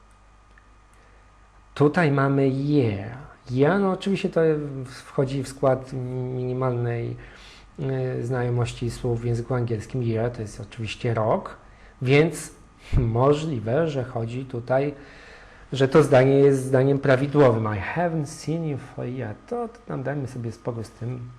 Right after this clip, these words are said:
z tym zwrotem, ale tutaj jest rok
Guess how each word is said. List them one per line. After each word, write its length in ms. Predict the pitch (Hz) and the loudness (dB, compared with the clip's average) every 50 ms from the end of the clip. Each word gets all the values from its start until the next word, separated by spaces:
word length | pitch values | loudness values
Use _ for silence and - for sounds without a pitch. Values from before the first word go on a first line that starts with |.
| - _ _ - - | -20 _ _ -20 -20
z 80 | - | -20
tym 440 | _ - 123 117 113 113 113 110 113 117 | _ -10 -8 -8 -8 -8 -8 -10 -10 -10
zwrotem, 640 | 110 107 113 120 123 135 147 147 - 202 202 202 185 | -10 -6 -4 0 0 0 0 0 -2 -2 -2 -2 -2
ale 160 | 147 135 131 | -2 -2 -2
tutaj 360 | 131 - - - 131 120 117 | -4 -6 -6 -4 -4 -4 -2
jest 220 | 110 107 104 - - | -4 -6 -6 -4 -2
rok 360 | 127 160 202 220 220 - | 0 2 2 2 0 -4